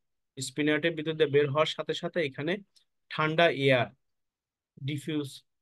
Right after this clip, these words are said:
আহ, ডিফিউজ করা হবে, ঠান্ডা এয়ার দেওয়া হবে যাতে সেটা সলিড হয়।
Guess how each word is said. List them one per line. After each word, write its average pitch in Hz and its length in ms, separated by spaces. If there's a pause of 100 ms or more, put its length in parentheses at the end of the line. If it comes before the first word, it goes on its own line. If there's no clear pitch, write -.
(100)
আহ, 131 260
ডিফিউজ 139 440
করা 120 200
হবে, 104 200
ঠান্ডা 131 320
এয়ার 139 340
দেওয়া 123 200
হবে 104 220 (480)
যাতে 131 480
সেটা 135 400
সলিড 151 480
হয়। - 180